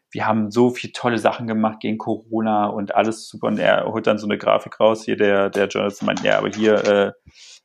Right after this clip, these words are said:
äh, äh, schauen Sie sich doch mal die Sterblichkeitsrate an. Also wir sind halt noch vor Brasilien und, äh, Großbritannien und so.“ Und dann meinte Trump so, „Nee, hä, stimmt gar nicht. Ich hab gehört, wir haben die niedrigste Sterblichkeitsrate von allen.“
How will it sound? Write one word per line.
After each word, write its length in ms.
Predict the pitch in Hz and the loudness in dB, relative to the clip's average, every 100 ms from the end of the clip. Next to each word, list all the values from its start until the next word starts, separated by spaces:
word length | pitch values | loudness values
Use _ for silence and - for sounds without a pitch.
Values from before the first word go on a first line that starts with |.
| _ - | _ 2
äh, 40 | |
äh, 500 | 104 101 101 92 - - | 4 6 4 0 -4 -10
schauen 260 | - 107 107 | -2 0 0
Sie 60 | |
sich 60 | 107 | 0
doch 80 | 110 | -2
mal 60 | |
die 60 | 101 | 0
Sterblichkeitsrate 720 | 104 123 131 110 - 98 101 | 2 0 0 -4 2 2 4
an. 160 | 101 107 | 2 2
Also 220 | 104 101 | -2 -4
wir 80 | 98 | -6
sind 240 | 104 101 | -6 -2
halt 380 | 101 101 101 - | 2 2 -2 -4
noch 180 | 107 98 | -2 -2
vor 320 | - 110 110 | 2 2 4
Brasilien 720 | 110 104 113 123 123 110 104 | 2 0 0 -2 2 2 0
und, 360 | 101 101 101 - | -2 -4 -4 -4
äh, 680 | - 98 98 98 87 - 101 | -2 0 0 -2 -4 -4 -4
Großbritannien 680 | 98 113 - 117 107 120 127 | -2 -2 -2 0 0 2 0
und 140 | 101 | -2
so.“ 240 | 104 113 - - - _ | -2 -2 -4 -20 -20 _
Und 340 | 110 101 - | 0 0 0
dann 220 | 104 101 | 0 4
meinte 240 | 104 104 104 | 4 2 0
Trump 260 | 110 107 | 0 0
so, 80 | 107 | 0
„Nee, 420 | 104 120 131 135 110 | 0 2 4 4 2
hä, 240 | 113 117 | 2 2
stimmt 260 | - 127 - | -2 -6 0
gar 240 | 113 117 | 2 2
nicht. 180 | 123 110 | 0 -4
Ich 60 | |
hab 120 | 107 - | -10 -8
gehört, 320 | 110 113 110 | 0 0 2
wir 120 | 104 | 0
haben 160 | 107 110 | 0 0
die 100 | 107 | -2
niedrigste 560 | 123 135 135 - 123 | -4 0 -2 -2 -8
Sterblichkeitsrate 880 | - 117 - - - 113 - 110 - | -4 -2 -2 -6 -6 -6 0 -2 -2
von 200 | 113 107 | -4 0
allen.“ 380 | 104 110 139 | 2 2 0